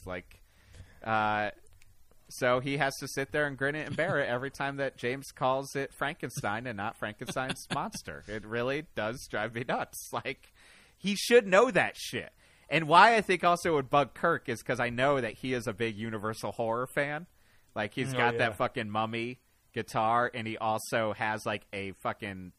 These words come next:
Speaker 1: a book I wanna actually get that's, like, his personal collection of horror memorabilia. 'Cause, I mean, they're
Speaker 3: I know
Speaker 1: that,
Speaker 3: that.
Speaker 1: they're that type of rich, too. That's the other part, too. Like,
Speaker 3: Yeah.
Speaker 1: all this stuff we've talked about, like, you know, uh, Phil is forty K a month.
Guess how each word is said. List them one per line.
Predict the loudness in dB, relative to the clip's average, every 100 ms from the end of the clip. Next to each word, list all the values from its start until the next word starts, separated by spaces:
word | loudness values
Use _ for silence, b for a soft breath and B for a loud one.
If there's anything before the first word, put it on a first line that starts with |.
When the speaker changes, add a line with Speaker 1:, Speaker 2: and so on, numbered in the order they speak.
| -8
Speaker 1:
a | -8
book | -4 -6 -2
I | -2
wanna | 0 -2 -4 -4
actually | -6 -6 -10
get | -6 -6 -4
that's, | -6 -8
like, | -8
his | -10 -12 -16
personal | -10 -8 -8 -10 -10
collection | -10 -8 -8 -8 -10 -10 -14 _ _ _
of | -6 0
horror | 0 0
memorabilia. | 0 -2 -4 -4 -4 -4 -6 -8 -12 _ _ _ _
'Cause, | 0
I | 2
mean, | 0 2
they're | 2
Speaker 3:
I |
know | 4
Speaker 1:
that, | 2 2
Speaker 3:
that. | 0
Speaker 1:
they're | 2 2
that | 6 4 4
type | 0 0 0
of | -2
rich, | -2 -4 -6
too. | -4 -2 0
That's | -2 0
the |
other | 0 2
part, | 0 -2
too. | -2 -4
Like, | -2 -4 -2
Speaker 3:
Yeah. | -2 0 2
Speaker 1:
all | 4 4
this | 0
stuff | 0 0 0
we've | -4
talked | -2 -2 -2
about, | -4 -2 -2
like, | -4 -6 -8 -18 -20 -20 -20 -20 -20 _ _ _ _ _
you | -6 0
know, | 0 0 -4 -6
uh, | -4 -4 -8 -4
Phil | 2 2 2
is | -2 0
forty | 2 2
K | -2 -2 0
a | 0
month. | -2 -4